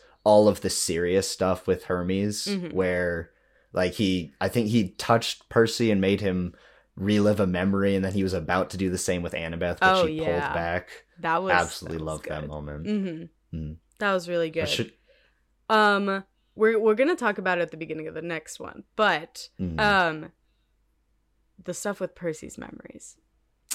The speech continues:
Speaker 2: gold.
Speaker 1: Oh my
Speaker 2: I'm really
Speaker 1: goodness.
Speaker 2: liking those. Um,
Speaker 1: Mm. And that
Speaker 2: just
Speaker 1: was
Speaker 2: the
Speaker 1: added,
Speaker 2: flash-
Speaker 1: and that is
Speaker 2: Yeah.
Speaker 1: perfect.
Speaker 2: Just the flashbacks in general. Um,
Speaker 1: Mm.
Speaker 2: so they take Hermes' magic taxi, and they get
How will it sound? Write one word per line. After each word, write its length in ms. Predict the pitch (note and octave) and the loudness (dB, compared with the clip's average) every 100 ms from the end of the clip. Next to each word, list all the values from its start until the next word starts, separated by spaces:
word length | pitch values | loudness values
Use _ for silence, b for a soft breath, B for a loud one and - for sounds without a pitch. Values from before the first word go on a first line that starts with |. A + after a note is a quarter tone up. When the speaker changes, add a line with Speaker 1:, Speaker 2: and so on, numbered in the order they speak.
| - _ F3+ | -14 _ -18
Speaker 2:
gold. 360 | - D#3+ E3 D3+ | -8 -8 -6 -8
Speaker 1:
Oh 40 | C#3 | -10
my 20 | |
Speaker 2:
I'm 200 | - E3 | -8 -6
really 140 | E3 D#3 D#3+ | -6 -8 -8
Speaker 1:
goodness. 60 | |
Speaker 2:
liking 300 | - - - | -10 -10 -14
those. 320 | - - - _ b b b | -20 -20 -20 _ b b b
Um, 380 | G#3+ G#3+ G3+ F3+ | 0 2 4 2
Speaker 1:
Mm. 260 | F3 D#3+ - - _ _ _ _ _ _ _ - | -2 -6 -10 -16 _ _ _ _ _ _ _ -8
And 100 | F#2 | 0
that 40 | G2 | 2
Speaker 2:
just 60 | G#2 | 2
Speaker 1:
was 80 | G2 | 2
Speaker 2:
the 80 | F#2 | 4
Speaker 1:
added, 320 | B2 G2 D#2+ | 4 4 -2
Speaker 2:
flash- 40 | - - | -10 -10
Speaker 1:
and 220 | F2 F2 | -8 -4
that 100 | F#2 | -4
is 300 | E2 D#2+ - _ | -4 -8 -12 _
Speaker 2:
Yeah. 220 | B2+ - - _ _ | -8 -6 -10 _ _
Speaker 1:
perfect. 500 | - - F2 - - | -16 -4 -4 -4 -6
Speaker 2:
Just 160 | A3 G3+ | -6 -6
the 80 | G3 | -6
flashbacks 640 | F#3+ D#3+ E3 E3+ E3+ - | 0 0 -2 -10 -10 -10
in 100 | E3 | -12
general. 600 | D3+ D#3+ D#3 D3+ D#3 - b b b - | -8 -8 -6 -8 -10 -16 b b b 4
Um, 420 | G#3+ G3+ F#3+ F#3 | 8 8 8 4
Speaker 1:
Mm. 280 | F3+ D2 D#2 B B B B | -2 -6 -12 B B B B
Speaker 2:
so 400 | - A#3 A3 G#3 | 4 6 8 6
they 220 | G#3 G#3 | 4 4
take 400 | C4 C4+ C4+ - A#3 | 6 6 4 -10 -6
Hermes' 500 | G#3 C4+ C#4 C4 B3+ | 0 2 2 0 2
magic 320 | A3 G#3+ A#3 | 2 2 -2
taxi, 600 | F#3 G3 F3+ - F#3 F3 | 2 2 2 -2 -2 -2
and 180 | - F3+ | -2 0
they 120 | E3 | -2
get 360 | D#3 E3+ - | 0 0 0